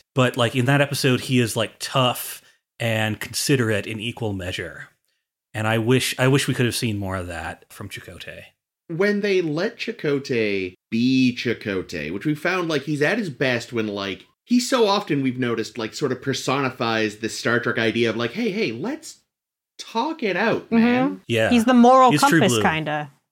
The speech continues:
Speaker 2: Yeah, you know, like, like you said, that episode, he, you know, he had to be a little tougher because he was dealing with a, a daft Kazon, but, you know, he's, he's the one when he gets kidnapped by the dinosaur descendants in, um, that
Speaker 3: Distant Origin.
Speaker 2: episode.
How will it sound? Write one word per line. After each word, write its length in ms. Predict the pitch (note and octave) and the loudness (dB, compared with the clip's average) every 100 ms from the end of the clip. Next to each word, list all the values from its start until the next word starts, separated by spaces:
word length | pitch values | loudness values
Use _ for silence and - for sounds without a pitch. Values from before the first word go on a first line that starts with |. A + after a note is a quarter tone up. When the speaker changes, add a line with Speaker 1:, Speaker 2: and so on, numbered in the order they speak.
| _ | _
Speaker 2:
Yeah, 500 | A#3 C4+ C#3 D2+ D2+ | -2 0 0 -2 -6
you 160 | C#3+ | -2
know, 140 | C3+ D3+ | 0 0
like, 220 | D3+ D3 | 0 0
like 160 | D#3 D3 | -2 0
you 80 | |
said, 160 | D3 A2 | -2 0
that 180 | A#2+ B2+ | 0 0
episode, 560 | B2+ B2 C3 A#2+ B2 | -2 -4 -2 0 0
he, 140 | B2 B2 | -2 -4
you 260 | B2+ D#3+ | -2 0
know, 60 | B2 | 2
he 60 | D3+ | 2
had 80 | |
to 60 | D3 | 2
be 60 | D3 | 0
a 40 | |
little 140 | A2 | 0
tougher 300 | - F#3 B2 | 0 0 0
because 240 | G#2+ A2 G#2 | 0 -2 -4
he 60 | |
was 100 | G#2+ | -4
dealing 300 | G#2 A#2+ G#2+ | 0 0 0
with 120 | G2+ G2 | -4 -4
a, 200 | F2+ F#2 | -6 -8
a 240 | F#2+ F2 - _ _ _ | -10 -10 -12 _ _ _
daft 340 | B2 A#2 G#2+ - | -4 -2 -4 -4
Kazon, 680 | C#3+ D3+ A#2 F#2+ F2+ F#2+ F#2 | -2 -2 -2 -6 -6 -8 -8
but, 220 | F#2+ - _ _ _ _ _ | -8 -10 _ _ _ _ _
you 80 | A3 | 0
know, 160 | C3+ | 2
he's, 360 | C#3 B2+ E3 D#3 - _ | 0 -2 -4 -6 -18 _
he's 160 | F#3 | -2
the 80 | F#3+ | 2
one 160 | F#3 F3 | 2 0
when 80 | E3 | 0
he 60 | |
gets 200 | D#3 D#3 - - | 0 -2 -6 -6
kidnapped 640 | E3 D#3+ D3+ D3+ D3+ B2+ | -2 0 2 0 -2 -6
by 440 | B2 C#3 C#3 C#3 B2+ | -4 -2 0 0 0
the 120 | C3+ | 0
dinosaur 600 | C3 C#3 F#3+ C#3 B2 A2 | 0 0 0 0 0 0
descendants 680 | G#2 G#2+ B2 G#2+ G2 F#2 - | 0 -4 -4 -2 -4 -6 -4
in, 200 | G#2+ G#2 | -2 -2
um, 500 | G2+ G2+ G2 F#2 F2+ _ _ _ _ _ _ _ _ _ | -4 -4 -6 -10 -14 _ _ _ _ _ _ _ _ _
that 360 | G#2 G2+ - - | -2 -2 -4 -2
Speaker 3:
Distant 320 | G#3 A3 G3+ | 0 2 4
Origin. 320 | G#3+ A#3 E3+ | 4 4 0
Speaker 2:
episode. 300 | F#2+ E2+ | -4 -6